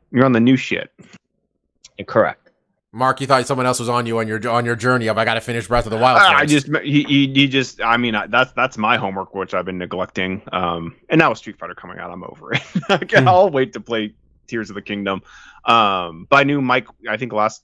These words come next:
Speaker 1: last week, he, you hadn't gotten it yet, right? 'Cause Best Buy shipping kinda screwed you over, so
Speaker 2: Yeah, they
Speaker 1: n-,
Speaker 2: fucked
Speaker 1: n-,
Speaker 2: me.
Speaker 1: now you're in and you're making your, your wibble wobble machines with your tires, trying to make your little doodads and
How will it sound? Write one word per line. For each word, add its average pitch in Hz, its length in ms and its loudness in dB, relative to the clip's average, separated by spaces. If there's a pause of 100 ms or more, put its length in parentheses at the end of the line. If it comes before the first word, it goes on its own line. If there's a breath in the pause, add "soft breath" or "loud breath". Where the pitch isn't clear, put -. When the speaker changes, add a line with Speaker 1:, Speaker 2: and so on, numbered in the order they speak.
Speaker 1:
last 107 300 0
week, 104 180 -8
he, 107 300 -6
you 110 160 -6
hadn't 117 480 -2
gotten 113 300 -4
it 90 100 -14
yet, 92 240 -12
right? 95 200 -8
'Cause 92 240 -8
Best - 300 -2
Buy 101 240 4
shipping 104 500 -2
kinda 95 220 0
screwed 101 320 -6
you 98 140 2
over, 98 340 2
so 92 400 2
Speaker 2:
Yeah, 104 460 6
they 101 60 4
Speaker 1:
n-, 98 40 2
Speaker 2:
fucked 98 300 0
Speaker 1:
n-, 117 60 0
Speaker 2:
me. 85 180 -6
Speaker 1:
now 123 220 4
you're 120 180 4
in 120 220 2
and 110 100 0
you're 110 100 0
making 110 340 0
your, 104 200 2
your 104 180 -2
wibble 107 320 4
wobble 104 320 6
machines 110 720 2
with 95 160 -2
your 92 180 0
tires, 110 640 0
trying 110 280 -4
to 101 340 2
make 107 180 -4
your 104 140 -2
little 104 200 2
doodads 110 720 2
and 101 300 -8